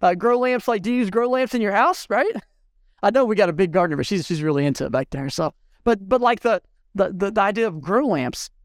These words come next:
you know, we think, "Well, that's cool because that, those grow lamps cause the plant to grow." Well, kinda, but where does the power, where does all that come from, right? It actually comes from the sun. Even the grow lamp comes from the sun because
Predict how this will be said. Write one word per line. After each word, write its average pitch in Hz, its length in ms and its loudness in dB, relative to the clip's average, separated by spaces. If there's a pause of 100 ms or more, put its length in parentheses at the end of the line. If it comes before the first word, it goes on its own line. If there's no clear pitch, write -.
you 147 100 -6
know, 165 160 -6
we 185 160 -2
think, 135 160 -2
"Well, 139 100 -4
that's 320 220 0
cool 208 220 -2
because 180 200 -4
that, 175 260 2 (120)
those 170 200 -2
grow 185 200 0
lamps 190 280 0
cause 143 240 -4
the 143 80 -4
plant 156 280 -4
to 139 80 -4
grow." 170 260 0
Well, 220 180 2 (180)
kinda, 269 440 2
but 190 240 -2
where 226 180 -2
does 269 160 -2
the 185 160 0 (120)
power, 190 480 0
where 196 100 0
does 202 120 0
all 196 120 4
that 185 180 4
come 247 220 2
from, 123 300 -4
right? 175 260 2 (720)
It - 80 -10
actually 254 260 0
comes 247 160 2
from 240 120 -4
the 240 60 2
sun. 214 440 0 (640)
Even 330 320 0 (220)
the 214 80 0
grow 311 220 2
lamp 220 360 0 (480)
comes 247 180 0
from 247 100 -2
the 226 60 -2
sun 302 240 2
because 233 400 -2